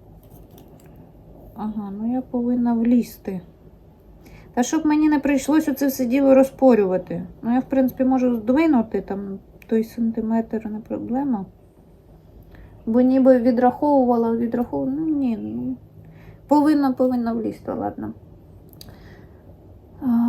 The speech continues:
коротше, що мені вишивати? Гортензію чи вишиванку? Не знаю. Зараз подумаю. Е, це мені вишивати дуже складно, тому що тут у нас Амазон,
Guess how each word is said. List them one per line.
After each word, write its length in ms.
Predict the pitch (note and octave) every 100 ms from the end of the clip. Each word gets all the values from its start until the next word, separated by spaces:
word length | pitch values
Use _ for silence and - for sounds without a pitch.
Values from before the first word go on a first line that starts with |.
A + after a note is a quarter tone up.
| A#3+ A#3 A#3
коротше, 360 | - C4 A3+ F#3+
що 360 | - - E4+
мені 200 | F4+ F#4+
вишивати? 720 | E4+ E4+ - B3 G#3+ - G#3
Гортензію 680 | G#3+ G#3+ B3+ D#4+ F4+ D#4 C#4
чи 160 | C4 -
вишиванку? 680 | B3+ - A#3 G#3 G3+ - A3 - - - - - - - - - - - - - -
Не 120 | D4+ A#3+
знаю. 380 | G#3+ G3+ F#3+ F#3+ - - - - - - - - - -
Зараз 260 | - A3+ A3
подумаю. 480 | G#3+ G3+ G#3+ A3+ A#3+ - - - - - -
Е, 200 | F#3+ G#3 -
це 160 | C4
мені 200 | C#4 C4+
вишивати 420 | B3+ B3+ A#3+ A#3+
дуже 220 | A3 A#3 A#3+
складно, 420 | - C#4 D4 C4+
тому 240 | A#3+ A#3
що 200 | A#3+ -
тут 240 | - A3 -
у 60 |
нас 360 | G#3+ G#3+ G#3+ -
Амазон, 580 | G#3+ G#3+ A3+ B3 D#4